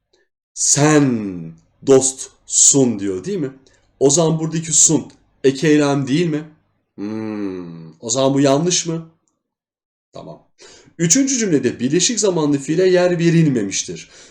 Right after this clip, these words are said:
"Şu sıralar salonda dizinin yeni bölümünü izliyordur." Dikkat, izliyordur.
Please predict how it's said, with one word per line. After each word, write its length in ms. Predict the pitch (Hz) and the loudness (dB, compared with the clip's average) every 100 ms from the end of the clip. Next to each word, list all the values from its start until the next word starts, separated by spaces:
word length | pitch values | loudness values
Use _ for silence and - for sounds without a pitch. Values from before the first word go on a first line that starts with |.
| - | -6
"Şu 200 | - 269 | -2 2
sıralar 460 | - 196 120 87 | 2 2 0 -4
salonda 500 | 87 123 110 101 156 | -4 -4 -2 -4 -4
dizinin 280 | 143 139 180 | -4 -4 -2
yeni 260 | 147 185 156 | -2 -2 -2
bölümünü 440 | 127 110 127 214 - _ - | -4 -4 -4 -4 -6 _ -8
izliyordur." 840 | 175 165 175 156 131 120 110 - - _ _ - | -2 0 4 6 6 4 -2 -12 -18 _ _ -8
Dikkat, 480 | 170 160 139 120 - | -6 -2 -4 -4 -8
izliyordur. 1700 | 143 135 147 226 208 214 240 - _ _ _ 123 113 113 175 135 | -2 -2 -2 0 4 2 0 -8 _ _ _ -20 -14 2 2 2